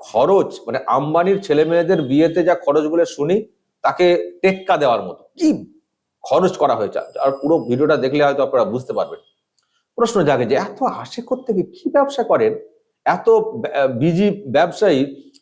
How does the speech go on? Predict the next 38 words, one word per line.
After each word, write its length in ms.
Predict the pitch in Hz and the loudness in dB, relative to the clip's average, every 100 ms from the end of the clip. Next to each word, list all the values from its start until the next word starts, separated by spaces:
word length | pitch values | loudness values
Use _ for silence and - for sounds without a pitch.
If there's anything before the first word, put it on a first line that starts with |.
| - | -2
তিনি 200 | 175 196 | 2 2
আবার, 280 | 190 202 190 175 - - _ | 4 2 2 -2 -8 -20 _
আহ, 640 | - 147 151 156 147 143 127 - - 127 - _ - - | 0 4 6 4 4 2 0 -4 -14 -20 -20 _ -20 -6
কাউন্সিলর 480 | - 165 196 196 202 | 0 0 0 2 2
হয়ে 220 | 180 202 | 4 2
গেছেন, 320 | 185 - 180 - - _ _ _ _ _ _ _ _ _ _ _ _ _ _ _ _ _ | 2 0 -2 -4 -12 _ _ _ _ _ _ _ _ _ _ _ _ _ _ _ _ _
তো 60 | 220 | -4
কি, 180 | 262 | 0
তো 100 | 262 | 0
তিনি 240 | 220 247 240 | 0 0 0
কোন 160 | 254 | 2
দিকে 140 | 262 262 | 0 2
নজর 180 | 247 190 | 2 2
দেবেন? 380 | 135 92 - - _ | 0 -2 -6 -14 _
আর 100 | 120 - - | -4 -4 -12
শুধু 280 | - 135 185 | -6 0 2
কাউন্সিলর 480 | 170 190 190 196 | 2 0 0 0
হয়ে 180 | 175 185 | 2 2
তো 200 | 190 196 | 2 2
এরকম 220 | 185 180 | 4 2
টাকা 260 | 180 170 165 | 0 -2 -2
তো 120 | 165 | -4
হওয়ার 220 | 165 165 | 0 0
কথা 260 | 170 156 170 | 0 -4 -4
নয়। 180 | 165 226 - _ _ _ | -4 -10 -14 _ _ _
যা 100 | 143 | -2
বিয়েতে 320 | 143 131 151 156 | -2 0 0 2
যা 100 | 160 | 0
খরচা 300 | - 180 160 | 0 -2 -2
করেছেন, 520 | 160 156 156 151 147 _ _ _ _ | 0 0 0 -4 -8 _ _ _ _
যা 140 | 104 | -2
সোনা 280 | - - 135 | 0 0 -2
দানা 220 | 139 147 | 0 0
সব 240 | 143 147 110 | 0 0 0
দেখছি, 280 | 139 - 151 | -2 -2 -8
সম্ভব 360 | 92 87 107 - | -8 -6 -4 -2
তো 60 | |
নয়। 220 | 151 190 | -2 -2